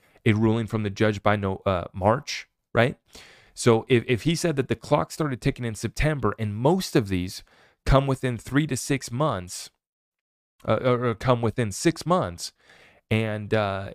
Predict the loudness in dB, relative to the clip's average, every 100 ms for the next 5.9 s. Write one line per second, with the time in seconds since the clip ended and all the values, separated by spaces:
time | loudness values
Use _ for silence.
0 | -4 0 2 2 0 -2 -2 0 0 0
1 | 0 0 -2 -2 -4 -2 -2 -2 -2 0
2 | -2 0 -2 0 -2 -6 -4 -2 -2 -2
3 | -2 -2 -4 -6 -6 -4 -4 -6 -12 -18
4 | _ _ _ -2 0 2 4 6 6 4
5 | 4 4 4 2 4 4 2 -6 -8